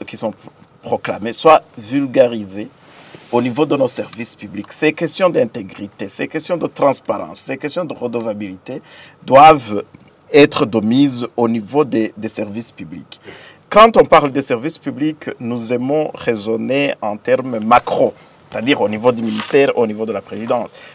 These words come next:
Mais il faut que, s'il y a une dynamique positive qui est initiée au niveau national, que cette dynamique soit instillée dans toutes les instances de l'État jusqu'à la base. Parce que c'est là que le citoyen va ressentir le changement.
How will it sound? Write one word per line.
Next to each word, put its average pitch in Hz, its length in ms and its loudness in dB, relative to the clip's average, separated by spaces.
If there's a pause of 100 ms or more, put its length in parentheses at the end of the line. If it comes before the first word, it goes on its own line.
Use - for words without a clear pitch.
(100)
Mais 175 240 8
il 196 100 2
faut 247 240 10
que, 226 340 10 (280)
s'il 202 240 -2
y 190 80 10
a 185 100 12
une 175 120 0
dynamique 139 600 0 (140)
positive 143 760 2 (380)
qui - 160 4
est 180 160 4
initiée 135 480 -2
au 135 100 0
niveau 120 640 0
national, 117 680 -2 (260)
que - 100 -10
cette 226 240 -6
dynamique 147 440 0
soit 190 260 2 (140)
instillée 202 640 2
dans 175 180 4
toutes - 340 -8
les 151 340 -2
instances 190 680 0
de 139 180 0
l'État 135 360 2 (260)
jusqu'à 170 440 4
la 135 100 6
base. 98 480 -2 (300)
Parce 156 160 2
que 233 120 8
c'est 185 200 2
là 165 160 8
que 156 360 4
le 120 80 -2
citoyen 123 480 -2
va 123 200 0
ressentir 113 540 -6
le 104 80 -8
changement. 92 460 -14